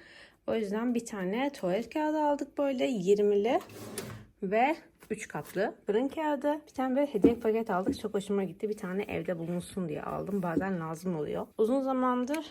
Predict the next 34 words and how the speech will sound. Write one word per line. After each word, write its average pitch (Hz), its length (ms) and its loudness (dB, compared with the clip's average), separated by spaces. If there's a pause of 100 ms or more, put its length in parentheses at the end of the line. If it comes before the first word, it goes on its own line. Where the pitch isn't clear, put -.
(220)
şu 277 480 -4 (180)
cımbız 214 320 2
şeklinde 208 840 -2
böyle 190 240 2
etler 196 440 0
için 190 360 -4
çevirmek 190 480 0
için 214 180 -2
kullanılanlardan 175 1120 -6
alıyordum. 156 480 -2 (380)
O 190 40 -2
yüzden 180 280 0
bundan 247 220 2
aldım 226 260 2
bir 208 80 -6
tane. 202 280 -4
Güzelmiş. 175 800 -4
Kapaklı 202 540 -4
bir 285 220 4 (560)
buz 262 280 -4
küpü - 260 -4
aldık. 147 540 0 (260)
Kapaklı 190 360 -2
olması 175 340 -4
gerçekten 185 460 -2 (160)
çok 202 200 -8
işe - 180 -6
yarıyor. 151 500 0
Zaten 233 440 2
Türkiye'deyken 220 760 -2
de 269 160 0 (260)
hep - 220 -2
bundan 196 280 2
kullanıyordum. 165 720 -4